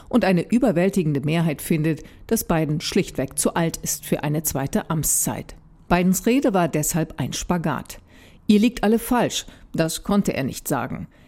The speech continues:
Im Mix aus den Hits der letzten zwei Jahre und der Aufforderung, ihn Angefangenes zu Ende bringen zu lassen,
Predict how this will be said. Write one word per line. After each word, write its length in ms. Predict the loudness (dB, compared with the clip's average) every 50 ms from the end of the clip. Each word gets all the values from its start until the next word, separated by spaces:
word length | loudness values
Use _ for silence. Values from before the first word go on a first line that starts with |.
| -20 -14 -6
Im 180 | -2 -2 0 2
Mix 320 | 2 0 0 -2 -4 -4
aus 260 | -2 -4 -4 -6 -4
den 180 | -2 -2 -2 2
Hits 340 | 2 2 0 0 -2 0 0
der 100 | 2 2
letzten 340 | 2 0 0 0 0 0 0
zwei 220 | 2 2 2 2
Jahre 320 | 2 2 2 2 2 2
und 160 | 2 2 2 2
der 140 | 0 0
Aufforderung, 680 | -2 -2 0 2 2 2 4 2 2 2 2 2 2 2
ihn 180 | 2 0 0 0
Angefangenes 720 | 2 2 2 2 2 0 0 0 2 2 0 0 0 -2
zu 80 | -2 0
Ende 220 | 2 4 2 2
bringen 260 | 4 4 4 4 4
zu 140 | 4 2 2
lassen, 460 | 2 2 2 2 2 2 2 2 2